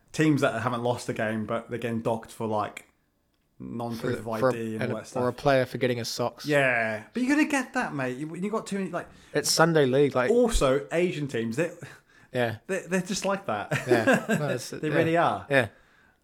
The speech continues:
Speaker 1: Um,
Speaker 2: They just wanna, they just wanna play football, and, and it's part of their culture, mate. Like, you know,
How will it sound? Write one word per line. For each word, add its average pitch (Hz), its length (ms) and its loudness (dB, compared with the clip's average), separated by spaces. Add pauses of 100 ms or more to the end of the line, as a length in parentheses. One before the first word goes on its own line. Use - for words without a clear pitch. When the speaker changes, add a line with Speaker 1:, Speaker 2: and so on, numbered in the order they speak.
Speaker 1:
Um, 120 520 -4
Speaker 2:
They 143 120 2
just 151 160 -2
wanna, 156 160 2
they 175 140 2
just 180 160 0
wanna 143 120 0
play 127 180 0
football, 131 340 -2
and, 120 240 -6
and 120 580 -8 (440)
it's 135 100 -6
part 180 200 0
of 160 60 4
their 123 80 0
culture, 151 360 -4
mate. 110 260 -6
Like, 117 260 -10
you - 80 -16
know, 120 140 -8